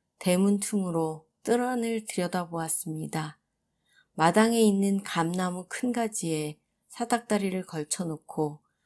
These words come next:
아버지가 밧줄을 메고 있었습니다. 아, 나를 묶어 매달려나? "이쯤 달아 매놓으면 은희 녀석이 종일 줄에만 매달려 있을 거요."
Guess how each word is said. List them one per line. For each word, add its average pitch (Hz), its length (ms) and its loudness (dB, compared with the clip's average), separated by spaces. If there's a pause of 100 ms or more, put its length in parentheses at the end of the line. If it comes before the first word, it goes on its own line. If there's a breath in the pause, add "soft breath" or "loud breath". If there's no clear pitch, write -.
(220)
아버지가 180 600 0
밧줄을 185 440 -4
메고 165 280 -4
있었습니다. 151 840 -6 (760)
아, 170 480 2
나를 180 300 6
묶어 170 340 -2
매달려나? 180 840 -2 (960)
"이쯤 240 520 4
달아 196 280 4
매놓으면 180 960 0
은희 196 260 6
녀석이 175 600 -2
종일 180 480 -4
줄에만 185 460 -2
매달려 170 380 -4
있을 - 320 -4
거요." 156 460 -8